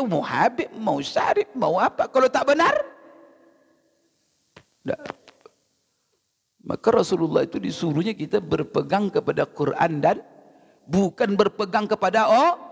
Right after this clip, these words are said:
orang. Ada di situ, pegang kepada orang begitu. Tak. Ada dua. Pertama, berpegang kepada Quran Sunnah. "Alaikum bisunnati wa sunnatil khulafa'ir rasidin. Taraktu fikum amraini.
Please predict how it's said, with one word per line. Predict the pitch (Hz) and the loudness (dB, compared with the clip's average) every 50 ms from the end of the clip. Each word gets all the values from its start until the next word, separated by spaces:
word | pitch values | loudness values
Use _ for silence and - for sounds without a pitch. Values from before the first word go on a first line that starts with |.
| - - - - - - - _ _ _ _ _ _ _ - | -20 -20 -20 -20 -20 -20 -20 _ _ _ _ _ _ _ 0
orang. | 165 175 196 160 127 107 104 - - | 0 2 0 -2 -4 -6 -12 -6 -2
Ada | - 247 170 156 147 | 0 0 0 0 -2
di | 156 | -4
situ, | 139 180 170 165 - | -4 -2 -2 -2 0
pegang | - - 226 226 202 254 240 | 0 0 0 2 2 0 0
kepada | 202 220 226 208 233 | 0 -2 0 2 2
orang | - 226 240 220 | 4 4 4 2
begitu. | 208 214 226 240 - 180 - - - 160 220 254 | 0 0 -2 -2 -2 -4 -4 -6 -12 -8 -4 -2
Tak. | 277 285 262 - - - - - - - - - - _ _ _ _ _ _ _ _ _ _ _ _ _ _ _ _ _ _ _ _ _ _ _ _ | 0 0 0 -2 -6 -12 -20 -20 -20 -20 -20 -20 -20 _ _ _ _ _ _ _ _ _ _ _ _ _ _ _ _ _ _ _ _ _ _ _ _
Ada | - - 160 208 | 0 2 4 4
dua. | 240 269 269 247 214 | 6 6 4 2 2
Pertama, | - - 196 - - 202 202 233 214 - | 2 -2 -6 -4 -4 -2 0 0 0 -2
berpegang | - - 175 175 - 175 175 185 170 156 | -2 -4 -6 -4 -4 -6 -4 -4 -4 -4
kepada | - - 151 147 | -4 -4 -2 -2
Quran | - - 170 - 147 | -2 -2 -2 -2 -2
Sunnah. | 131 - 139 127 127 - - - - - - - - | -4 -4 -4 -6 -6 -8 -10 -12 -18 -20 -14 -6 -2
"Alaikum | 147 147 151 170 180 165 - - - 170 156 143 | 0 0 2 2 0 0 0 0 -2 -2 -2 -2
bisunnati | 135 139 131 - - 165 156 139 135 131 127 - - 131 123 - - - - - - - - - - - - - | -2 -2 -2 -2 -2 -4 -2 -2 -2 -4 -4 -4 -6 -8 -10 -10 -12 -20 -20 -20 -20 -20 -20 -20 -20 -10 -2 2
wa | - | 2
sunnatil | 135 - - 175 160 143 147 143 - - 151 131 | 2 2 2 0 0 0 -2 -4 -4 -4 -6 -6
khulafa'ir | - - 131 131 - 110 - - - 123 - - 113 - | -4 -2 -2 -2 -2 -2 -2 0 -2 -2 -2 -4 -6 -4
rasidin. | 117 113 - - 101 - 139 127 - - - - - - - - - - _ _ _ _ _ _ _ | -4 -4 -4 -6 -6 -4 -4 -4 -4 -8 -18 -20 -20 -20 -20 -20 -20 -20 _ _ _ _ _ _ _
Taraktu | - 139 131 156 196 - - - 175 170 | 2 4 4 4 4 2 -2 -4 -4 -4
fikum | - - 190 180 - - 165 151 147 - | -4 -4 -8 -8 -6 -8 -8 -8 -6 -4
amraini. | - 156 147 139 170 165 160 147 147 139 139 123 - - - | -4 -4 -2 0 0 0 0 0 -2 -2 -4 -4 -6 -8 -16